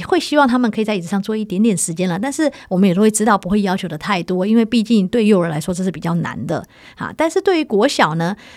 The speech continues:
他们呢，一到小一，诶，大家就开始要学习，我们就是要上厕所的时候要举手跟老师说，哈，就是说很多很多这些事情，他就是开始要教他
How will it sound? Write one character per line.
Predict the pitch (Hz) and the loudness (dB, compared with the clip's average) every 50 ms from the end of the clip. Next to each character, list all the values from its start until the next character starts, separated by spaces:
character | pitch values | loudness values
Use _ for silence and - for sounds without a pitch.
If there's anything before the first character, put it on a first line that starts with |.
| - _ | -20 _
他 | - 285 | -4 -4
们 | 320 320 302 | -2 0 0
呢， | 285 285 277 285 277 - - _ | 0 0 0 -2 -4 -10 -10 _
一 | 233 | -2
到 | 240 - 403 370 | 4 4 4 4
小 | - - 214 156 185 | 4 2 -2 -2 0
一， | 233 285 339 370 - | 0 0 0 0 0
诶， | - 294 359 359 _ | -2 -4 -4 -4 _
大 | - 339 320 | -4 0 0
家 | 311 | 0
就 | 302 320 | -2 -2
开 | 311 - 320 | 0 2 2
始 | 294 247 | 4 4
要 | 254 285 | 4 4
学 | - - 247 247 | 4 2 0 0
习， | 262 - - 247 247 | 0 0 -4 -6 -4
我 | - 185 | -2 -2
们 | 190 190 190 202 196 214 | -2 -2 -2 -2 -4 -4
就 | 214 254 226 | -4 -4 -4
是 | 240 | -2
要 | 254 262 | -2 -2
上 | 254 - 311 294 | -2 -2 -2 -2
厕 | 330 | 2
所 | 320 294 | 2 2
的 | 240 | 2
时 | 240 | 4
候 | 269 262 | 4 2
要 | 254 | 2
举 | 240 - 196 196 226 269 | 0 -2 -6 -4 -2 -2
手 | 262 - 226 - - - | 0 0 0 0 0 0
跟 | 220 233 | 2 2
老 | 247 233 156 | 2 2 0
师 | 151 147 - 254 | -4 -4 -4 -4
说， | 247 - - 254 247 269 | -4 -2 0 2 2 2
哈， | 226 226 170 | 2 -2 -4
就 | 160 185 214 | -4 -2 -2
是 | 214 214 | -2 0
说 | 226 220 214 | 0 -2 -2
很 | 185 175 160 | -4 -6 -4
多 | 170 180 | -4 -2
很 | 208 180 | -2 -2
多 | 165 165 | -2 -2
这 | 185 190 | -2 0
些 | 185 185 185 | 0 -2 -2
事 | - - 165 | -2 -4 -6
情， | 156 - - 98 - - - _ | -6 -6 -10 -12 -14 -18 -20 _
他 | - 240 | -6 -2
就 | 254 269 | -2 -2
是 | 254 254 | -2 -4
开 | - 226 247 | -4 -4 -4
始 | 233 214 | -2 -2
要 | 185 185 | -4 -4
教 | 196 - 190 | -2 -2 -2
他 | 190 170 190 190 196 | -2 -2 -2 -4 -4